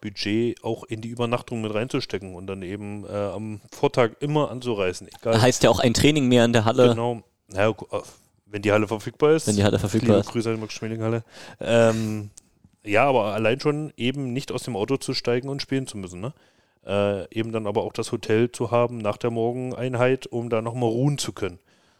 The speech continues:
Speaker 1: Ähm, das sind viele Punkte und da haben die, äh, Gießener dann auch gesagt, gerade jetzt ge-, bei solchen Teams, wo wir dann auch Punkte mitnehmen müssen und schlagen müssen, da ist das halt nochmal umso wichtiger und dann muss man halt schauen, welche,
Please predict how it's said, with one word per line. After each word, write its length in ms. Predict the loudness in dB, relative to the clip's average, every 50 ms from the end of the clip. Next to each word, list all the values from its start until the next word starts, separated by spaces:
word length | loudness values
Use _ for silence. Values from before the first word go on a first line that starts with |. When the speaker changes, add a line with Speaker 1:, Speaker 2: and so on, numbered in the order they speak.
| _ _ _ _ _ _ _ _
Speaker 1:
Ähm, 600 | -4 -2 0 0 0 0 -2 -4 -8 -10 -10 -12 -16 _ _ -8
das 260 | -6 -6 -4 -4 -2
sind 260 | -2 -2 -2 -4 -8
viele 300 | -12 -10 -4 -2 0 0
Punkte 340 | 0 0 -4 -4 -2 0 0
und 320 | 0 -2 -2 -6 -10 -12 -14 _
da 120 | -4 -2 -2
haben 160 | -2 -2 -4
die, 140 | -6 -10 -10 -12 -14 -10
äh, 260 | -6 -4 -4 -4 -6
Gießener 380 | -6 -8 -8 -6 -4 -4 -4
dann 160 | -2 -4 -4 -6
auch 100 | -6 -8
gesagt, 380 | -8 -6 -4 -4 -4 -6 _ -20 -20 -20 -20 -20 -20 _ _ _ _ _ _ _
gerade 340 | -6 -2 0 2 2 4 4
jetzt 200 | 2 0 0 -4 -12 -12 -10
ge-, 160 | -8 -8 -8 -8 -12 _ _
bei 100 | -2 -2
solchen 380 | 0 0 0 0 0 -2 -6 -10
Teams, 400 | -8 -4 -4 -4 -4 -6 -6 -4
wo 140 | -4 0 2
wir 100 | 2 2
dann 220 | 4 2 0 0
auch 240 | -2 -8 -8 -8 -12
Punkte 300 | -16 -14 -6 -2 -2 -2
mitnehmen 420 | -2 -2 -6 -4 -4 -4 -2 -2
müssen 240 | -4 -4 -4 -4 -6
und 120 | -6 -6
schlagen 360 | -6 -4 -2 -2 -2 -2 -2 -6
müssen, 300 | -10 -10 -10 -10 -6 -4
da 180 | -4 -2 -2
ist 140 | -4 -6 -8
das 100 | -8 -6
halt 140 | -6 -6 -6
nochmal 200 | -6 -8 -10 -10
umso 220 | -12 -14 -14 -14
wichtiger 380 | -14 -14 -16 -14 -16 -14 -14 -14
und 100 | -14 -14
dann 100 | -14 -14
muss 160 | -16 -16 _
man 100 | -14 -14
halt 60 | -12 -8
schauen, 320 | -6 -6 -6 -6 -6 -6
welche, 320 | -6 -6 -4 -4 -6 -6